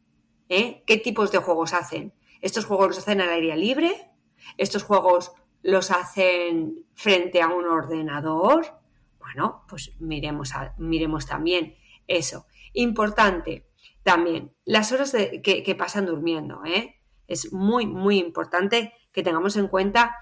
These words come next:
que el, las horas que pasan durmiendo también, eh, eh, eh, ahí se produce un gasto de energía, pero no es el mismo gasto de energía que el que se produce cuando estamos en actividad. Bien. Eh,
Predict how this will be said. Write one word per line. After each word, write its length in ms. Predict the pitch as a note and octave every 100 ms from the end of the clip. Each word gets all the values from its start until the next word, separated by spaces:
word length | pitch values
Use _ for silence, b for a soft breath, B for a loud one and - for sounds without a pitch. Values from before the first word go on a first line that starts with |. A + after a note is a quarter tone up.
| B B -
que 420 | F#3 G3+ G3+ -
el, 1080 | F#3 F3+ F3 F3 F3 E3+ E3+ E3 E3 D#3+ F3
las 200 | E3+ F3
horas 160 | F#3
que 100 | -
pasan 220 | G#3 G#3 G#3
durmiendo 520 | G3 G3 A3 B3+ - - _ - - _ - - - - - -
también, 440 | D3 D#3+ F#3 G#3
eh, 60 | -
eh, 1040 | G3 F#3 F3 F#3+ F#3 E3+ E3 - - - - _ _ _ _
eh, 120 | - -
ahí 300 | F#3 G3 -
se 140 | G#3
produce 200 | F3 F3
un 80 | G3
gasto 200 | G3 G#3+
de 60 |
energía, 360 | F#3 F#3 A3 B3+
pero 120 | G3
no 40 | E3
es 100 | F#3+
el 80 |
mismo 220 | F#3 F#3+ F#3
gasto 240 | F#3 G3
de 60 | F#3+
energía 500 | F#3+ - A3+ B3 B3 B B B B _
que 340 | G#3+ G#3 -
el 120 | F#3+
que 100 | F3+
se 140 | F3 E3
produce 580 | D#3+ E3 G3 B3+ C4+ C4+ B B
cuando 280 | - F#3 E3
estamos 380 | D3+ D#3+ E3 E3+
en 100 | D#3+
actividad. 580 | C#3+ - D3 C#3+ C3 C3 - _ _ _ _ _ _ _ _ _ - -
Bien. 380 | E3+ F3 C3 b b b b b b -
Eh, 560 | G#3 G3 F#3+ F#3+ -